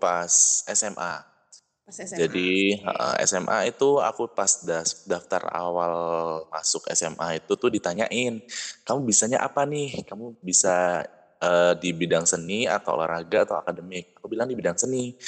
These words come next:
Speaker 1: Terus,
Speaker 2: Hmm.
Speaker 1: "Di seninya apa?" Aku bilang, pas, emang aku awal S M P itu aku dari seni, apa, menyukai seni tari gitu ya. Nah, aku
Speaker 2: Hmm.
Speaker 1: bilang lah, "Seni tari." Terus dibilangin sama ininya petugasnya, "Kamu bisa nyanyi nggak?"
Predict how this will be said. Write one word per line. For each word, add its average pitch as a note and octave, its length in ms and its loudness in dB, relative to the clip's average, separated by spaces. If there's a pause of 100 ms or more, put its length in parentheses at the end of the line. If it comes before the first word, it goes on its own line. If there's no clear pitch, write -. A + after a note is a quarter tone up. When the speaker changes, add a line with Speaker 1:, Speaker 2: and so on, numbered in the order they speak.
(260)
Speaker 1:
Terus, D#3+ 400 2
Speaker 2:
Hmm. F3+ 80 -8 (240)
Speaker 1:
"Di G#2 80 -8
seninya G#2 400 4
apa?" A#2+ 400 0 (460)
Aku A2+ 160 -4
bilang, A#2 480 4
pas, - 400 0
emang C#3 160 -2
aku D3+ 240 -2
awal C#3+ 320 4
S A#2+ 80 -4
M A#2 160 -4
P A2+ 80 2
itu G#2+ 160 2
aku C#3+ 400 -2
dari F#2 400 0
seni, F#2+ 240 -6 (160)
apa, A#2 400 2
menyukai G2+ 320 0
seni G2+ 160 -2
tari F#2 480 -2
gitu F2+ 80 -4
ya. D#2+ 240 2 (400)
Nah, D2+ 160 -4
aku G#2+ 80 -2
Speaker 2:
Hmm. A2 80 4
Speaker 1:
bilang A#2+ 160 4
lah, B2 400 -2
"Seni A2+ 240 -6
tari." A2+ 400 0
Terus - 320 -2
dibilangin A#2+ 480 2
sama D3+ 400 2
ininya D3+ 240 -2
petugasnya, C#3+ 560 0
"Kamu E3+ 240 -2
bisa C#3+ 160 0
nyanyi D#3 320 -4
nggak?" D#3 180 4